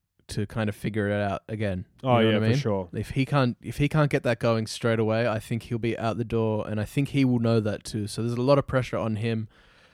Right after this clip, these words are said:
Speaker 1: Uh, probably less on the squad than on him, but he needs to do it, and this new stadium should bring it in. That one player I was gonna ask you about, Cam, it was actually, it was actually two in the end, but Bam Johan.
Speaker 2: Two?
Speaker 1: Bam
Speaker 2: So, uh,
Speaker 1: Johan.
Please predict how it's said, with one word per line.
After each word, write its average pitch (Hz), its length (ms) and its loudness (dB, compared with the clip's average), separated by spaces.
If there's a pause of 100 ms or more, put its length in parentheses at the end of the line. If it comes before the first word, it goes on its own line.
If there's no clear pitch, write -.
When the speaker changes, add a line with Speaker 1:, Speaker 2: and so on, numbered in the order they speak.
(180)
Speaker 1:
Uh, 117 200 0
probably 175 280 2
less 139 300 2
on 131 80 -4
the 117 80 -4
squad 127 460 -2
than 107 140 -6
on 107 160 -2
him, 110 420 -4 (100)
but 110 300 -4
he 120 180 -2
needs 127 300 -2
to 123 100 -6
do 117 200 2
it, - 100 -4
and 104 180 -4
this - 180 -6
new 127 160 -2
stadium 117 440 -4
should 113 200 -8
bring 110 140 -2
it 110 80 -4
in. 107 160 -2 (240)
That 165 160 0
one 202 160 2
player 208 200 2
I 165 40 8
was 151 100 6
gonna 120 220 0
ask 143 300 -2
you 135 40 -2
about, 107 280 -2
Cam, 107 380 -6 (100)
it - 60 -10
was 135 120 0
actually, 151 360 4
it - 440 -6
was 170 120 -4
actually 196 260 -2
two 147 280 0
in 127 100 2
the 107 100 -2
end, 110 240 0
but 101 200 -4 (640)
Bam 196 260 6
Johan. 135 460 4 (800)
Speaker 2:
Two? 135 460 -2 (520)
Speaker 1:
Bam 190 240 2
Speaker 2:
So, 156 100 6
uh, - 20 6
Speaker 1:
Johan. 131 460 6